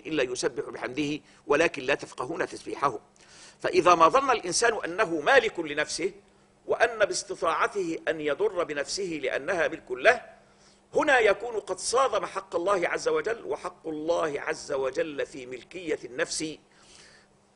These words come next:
أهم من ملكية الإنسان لنفسه، ولذلك يترجح حق الله في هذا الأمر، لأن الإنسان مسبح بحمد ربه بالجبلة، ولذلك كان الآدمي بنيان الرب ما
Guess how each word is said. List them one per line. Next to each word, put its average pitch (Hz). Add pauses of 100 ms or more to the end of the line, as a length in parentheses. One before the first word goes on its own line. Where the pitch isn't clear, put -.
أهم 233
من 202
ملكية 180
الإنسان 151
لنفسه، 135
ولذلك 131
يترجح 143
حق -
الله 147
في 120
هذا 151
الأمر، - (640)
لأن 208
الإنسان 165
مسبح 147
بحمد 139
ربه 147
بالجبلة، 143
ولذلك 135
كان 208
الآدمي 170
بنيان 170
الرب 170
ما 180